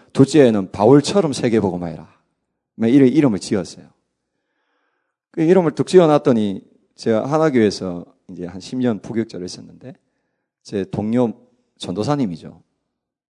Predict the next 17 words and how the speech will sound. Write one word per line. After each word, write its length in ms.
애들을 300
너무 200
좋아하면서도 600
이 100
사람 180
좀 160
삐딱한 460
거예요. 440
그게 120
뭘 220
얘기하냐? 400
"아이고, 760
요셉이 320
바울이 260
다 100
감옥에 380
갔는데." 460